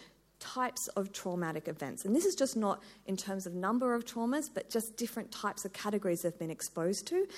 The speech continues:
So this represents a highly traumatized sample. And thirty-eight percent of our group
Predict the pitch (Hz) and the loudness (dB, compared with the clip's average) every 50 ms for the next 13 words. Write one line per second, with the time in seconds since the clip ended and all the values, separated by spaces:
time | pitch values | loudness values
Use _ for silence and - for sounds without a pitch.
0 | - - - - - 214 196 196 240 262 262 - 233 233 226 233 214 196 - 185 | -14 -14 -12 -10 -6 -6 -2 -2 -2 -2 -2 0 -2 -2 -2 -2 -2 -2 -2 -4
1 | 185 190 190 - - - 226 226 233 233 220 208 214 - 190 175 175 170 - - | -4 -4 -6 -8 -8 -6 -2 0 2 4 4 2 2 0 -2 -2 -2 -2 -4 -4
2 | 160 151 147 151 - - - 143 139 143 143 - 151 135 - - - _ _ _ | -4 -4 -2 -4 -4 -6 -6 -6 -6 -6 -8 -8 -8 -8 -8 -10 -16 _ _ _
3 | _ - - - - - - - - - - - 233 240 247 247 247 254 - - | _ -20 -20 -20 -20 -20 -20 -20 -20 -18 -8 -2 0 4 4 6 4 4 0 -2
4 | - 214 - 277 294 302 294 240 - - 226 - - 208 196 - 185 180 175 180 | 0 4 6 8 8 8 6 4 4 2 2 2 2 2 2 2 0 2 2 2
5 | 170 170 - 185 175 175 175 - | 0 2 2 2 2 2 0 -4